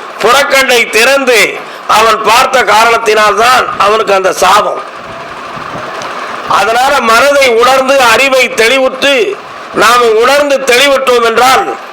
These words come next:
நமக்கு மனுஷன் மனுஷனாவே தெரியுமா, எந்த பேதமாவும் தெரிய மாட்டான். அதனால நம்ம உள்ளத்தையும் மனதையும் தூய்மையாக்கி மாசில்லாத மனதுக்குள் ஈசன் குடியிருப்பான் என்ற சத்தியத்தை உணர்ந்து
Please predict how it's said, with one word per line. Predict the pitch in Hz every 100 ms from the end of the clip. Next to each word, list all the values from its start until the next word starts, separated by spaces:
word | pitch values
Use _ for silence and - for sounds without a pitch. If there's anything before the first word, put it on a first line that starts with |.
| - -
நமக்கு | 190 214 139 196
மனுஷன் | 208 233 233 226
மனுஷனாவே | 214 214 247 247 240 233
தெரியுமா, | 226 240 247 214 160 - - - - - -
எந்த | 156 196 208
பேதமாவும் | 208 208 226 226 214 214 208
தெரிய | 196 208 208
மாட்டான். | 170 - 131 - - - - - - -
அதனால | - 180 226 233
நம்ம | 214 208
உள்ளத்தையும் | 208 247 254 247 247 220
மனதையும் | 208 240 240 220 220
தூய்மையாக்கி | 226 247 233 226 220 - 247 226 - - - - - 156
மாசில்லாத | 202 240 240 247 254 262
மனதுக்குள் | 233 226 247 254 233 226
ஈசன் | 233 233 240 202
குடியிருப்பான் | 214 262 254 240 233 233
என்ற | 226 214 208
சத்தியத்தை | 208 185 247 240 233 220
உணர்ந்து | 196 208 233 214 247 226 -